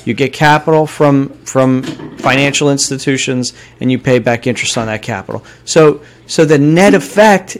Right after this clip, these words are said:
is really gonna be a suppression of G D P growth on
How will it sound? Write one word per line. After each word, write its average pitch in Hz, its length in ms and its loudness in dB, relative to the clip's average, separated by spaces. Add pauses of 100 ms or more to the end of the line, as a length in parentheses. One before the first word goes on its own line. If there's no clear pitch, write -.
(140)
is 143 260 2
really 143 760 4
gonna 143 200 0
be 147 500 2 (1080)
a 135 40 -8
suppression 165 520 -2
of 143 120 -2
G 147 160 -2
D 156 100 -2
P 185 160 -2
growth 120 580 -2
on 120 540 -4